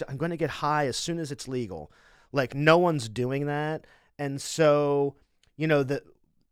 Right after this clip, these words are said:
unfortunately, the people who don't have the privilege have to deal with, like, like Lyman Moses had to deal with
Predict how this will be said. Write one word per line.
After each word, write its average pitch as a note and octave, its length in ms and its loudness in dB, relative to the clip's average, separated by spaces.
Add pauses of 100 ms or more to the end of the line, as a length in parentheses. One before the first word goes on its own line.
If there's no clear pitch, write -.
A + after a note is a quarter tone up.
(200)
unfortunately, D#3+ 640 4
the A#2+ 100 -6
people C3+ 240 0
who A#2+ 100 -2
don't F3+ 180 6
have D3 160 4
the B2 60 -8
privilege B2+ 360 -6
have C3+ 160 0
to A2+ 60 -16
deal B2+ 380 -2
with, A#2+ 200 -6
like, A2+ 400 -10 (220)
like A2+ 180 -6
Lyman B2 340 -10
Moses C#3+ 300 2
had A#2+ 140 -4
to A2+ 60 -8
deal A#2 260 -4
with A#2 300 -8